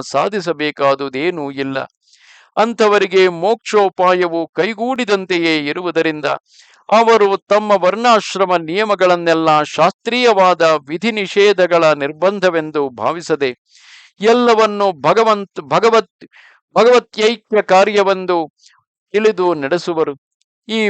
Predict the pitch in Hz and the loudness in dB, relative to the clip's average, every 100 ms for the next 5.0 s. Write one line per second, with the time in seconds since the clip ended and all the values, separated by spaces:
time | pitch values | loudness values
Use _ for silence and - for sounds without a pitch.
0 | 156 143 196 _ 214 175 180 208 208 196 | -2 -2 -4 _ 0 2 4 2 2 0
1 | 208 190 180 160 147 185 _ 175 156 - | 0 2 0 -4 -6 -10 _ -4 -4 -2
2 | 156 214 226 - 233 185 175 170 160 160 | -4 0 -4 -2 0 2 2 0 0 -2
3 | 151 139 _ _ - 214 208 185 170 160 | -2 -6 _ _ -8 -6 0 0 4 2
4 | 143 120 127 202 180 156 - 170 156 | 0 -2 -2 0 -2 -4 -2 -2 -2